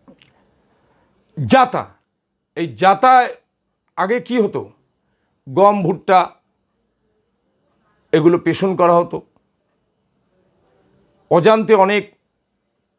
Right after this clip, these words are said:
প্রাণী বধ হতো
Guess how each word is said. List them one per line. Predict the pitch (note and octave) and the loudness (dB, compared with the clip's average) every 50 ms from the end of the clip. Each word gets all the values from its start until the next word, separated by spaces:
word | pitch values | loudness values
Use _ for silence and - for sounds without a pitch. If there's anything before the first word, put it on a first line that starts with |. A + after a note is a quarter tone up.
| _ _ _ _ _ _ _ _ _ _ _ _ _ _ _ _ _ _ _ _ _ _ _ _ | _ _ _ _ _ _ _ _ _ _ _ _ _ _ _ _ _ _ _ _ _ _ _ _
প্রাণী | - E3+ F3+ F3+ F3+ F3+ D#3+ - - _ _ _ _ _ _ _ _ _ _ _ - A2 | 0 0 0 0 0 -4 -6 -10 -14 _ _ _ _ _ _ _ _ _ _ _ -14 -4
বধ | A#2 D3 F3 G3 D3+ | 0 2 2 2 2
হতো | F3+ F#3+ - E3 C#3+ - - | 0 -2 -2 -4 -8 -10 -12